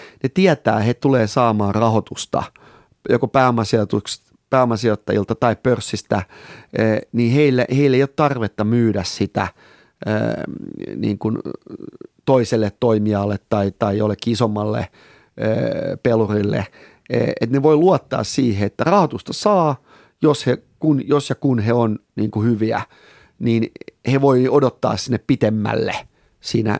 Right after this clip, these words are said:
siinä niin kuin myymisessä. Kun taas sit Suomessa monissa tapa-, tai joissain tapauksissa niin, eh, on pelätty sitä rahoituksen saatavuutta ja sitten ei o-, ollaankin myyty se niin kuin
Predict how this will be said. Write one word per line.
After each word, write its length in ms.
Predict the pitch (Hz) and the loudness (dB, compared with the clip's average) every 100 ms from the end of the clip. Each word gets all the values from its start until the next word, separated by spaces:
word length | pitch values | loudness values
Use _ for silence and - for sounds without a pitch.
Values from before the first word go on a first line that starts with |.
| - | -4
siinä 300 | - 113 120 | -4 -2 -2
niin 120 | 117 | -4
kuin 120 | 110 | -2
myymisessä. 640 | 113 110 104 117 - - 107 - _ _ _ _ | 0 0 -2 -4 -4 -4 -6 -10 _ _ _ _
Kun 200 | - 135 | -2 -2
taas 240 | 117 135 120 | 0 0 0
sit 160 | 127 | -4
Suomessa 600 | - 156 120 113 - 123 - | 0 0 2 -2 -2 -2 -2
monissa 360 | - 131 113 - | -4 -2 -2 -2
tapa-, 320 | 147 - 117 - | -4 0 -2 0
tai 140 | 131 | 0
joissain 360 | 131 123 127 107 | 0 0 -2 0
tapauksissa 720 | 127 117 110 104 113 - 107 | 0 0 -2 -2 -6 -4 -2
niin, 280 | 107 104 92 _ - _ _ - | -2 -2 -6 _ -20 _ _ -6
eh, 320 | 110 110 107 - | -4 -2 -4 -4
on 160 | 117 113 | -4 0
pelätty 440 | 127 123 110 117 | 0 0 -2 -6
sitä 220 | 107 - | -8 -4
rahoituksen 440 | 107 107 107 101 101 | -2 0 -2 -2 -4
saatavuutta 800 | - 107 107 113 107 104 - - - - - _ - | -2 0 0 -4 -4 -8 -8 -10 -10 -18 -20 _ -8
ja 100 | 110 | -4
sitten 320 | 101 101 - | -2 0 0
ei 100 | 113 | 0
o-, 40 | - - - | -2 -4 -4
ollaankin 440 | 107 107 107 - 107 | 0 0 -2 -4 -6
myyty 260 | - - | -6 -8
se 280 | - - - 98 - | -8 -6 -8 -12 -14
niin 100 | - - | -12 -10
kuin 320 | 101 90 | -8 -8